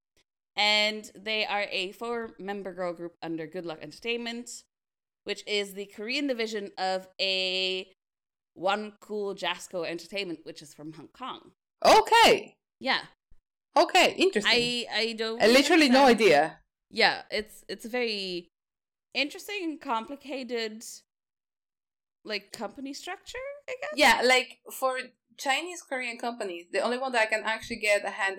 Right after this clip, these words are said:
Speaker 2: like, I understand is Yuehua Entertainment, because
Speaker 1: Mm.
Speaker 2: I have a very, very clear distinction between their Korean part and their Chinese one.
Speaker 1: Yeah.
Speaker 2: So I think that's the only one that I can, and also we have, as Sam, having, like, uh, Vision. I think it's Vision?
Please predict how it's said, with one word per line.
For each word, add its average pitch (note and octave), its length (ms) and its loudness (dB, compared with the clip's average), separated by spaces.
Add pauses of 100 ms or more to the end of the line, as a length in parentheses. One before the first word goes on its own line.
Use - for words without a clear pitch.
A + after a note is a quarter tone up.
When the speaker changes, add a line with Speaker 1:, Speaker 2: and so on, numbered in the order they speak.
(140)
Speaker 2:
like, F3 240 0
I F#3 80 0
understand G3+ 500 -6
is - 300 -14
Yuehua F3+ 420 -2
Entertainment, B3+ 760 -6 (260)
because B3 300 0
Speaker 1:
Mm. B3 40 -4
Speaker 2:
I B3 60 2
have C4 180 4
a A3+ 180 -2
very, A3+ 280 0
very A3 200 2 (100)
clear F#3+ 320 0
distinction F#3 580 -8
between E3 500 -12 (100)
their F#3+ 180 -2
Korean F3+ 520 -6
part D#3+ 420 -4 (180)
and F3+ 140 -2
their E3 120 -4
Chinese E3+ 560 -12
one. - 280 -18 (200)
Speaker 1:
Yeah. G3 360 -8
Speaker 2:
So G#3 340 4
I G#3 40 4
think A#3+ 200 -2
that's D#4+ 140 0
the C4 80 2
only A#3 120 2
one G#3 120 -2
that G3+ 120 0
I G3 100 4
can, G3 400 -2 (140)
and G3 180 2
also A3+ 280 2
we G#3 120 -8
have, F3+ 260 4 (200)
as - 120 -8
Sam, D#3+ 240 0 (100)
having, D#3+ 320 -2
like, C#3 420 -14
uh, D3+ 480 -4
Vision. E3 640 -8
I F3+ 40 -8
think G3 200 -8
it's G3+ 140 -8
Vision? C#4 460 -8